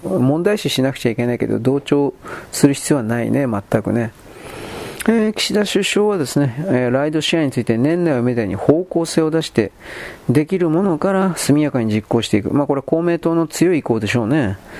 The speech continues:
中国人に仕事をやらせるというか、導入はすでに決定事項であるというんであれば、あー、まあ、これは、前にも言ったけど、タクシー会社に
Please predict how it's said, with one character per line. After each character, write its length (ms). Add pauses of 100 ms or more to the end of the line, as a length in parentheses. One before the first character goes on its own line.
(320)
中 340
国 120
人 200
に 100
仕 200
事 260 (180)
を 380
や 160
ら 100
せ 180
る 120
と 100
い 60
う 20
か、 160 (500)
導 260
入 120
は 120
す 120
で 140
に 100
決 180
定 180
事 120
項 180
で 120
あ 60
る 120
と 220
い 40
う 60
ん 60
で 80
あ 120
れ 140
ば、 360 (680)
あ 60
ー、 580
ま 160
あ、 60
こ 260
れ 140
は、 420 (960)
前 160
に 60
も 60
言 60
っ 20
た 140
け 120
ど、 320 (960)
タ 160
ク 60
シ 180
ー 80
会 180
社 180
に 220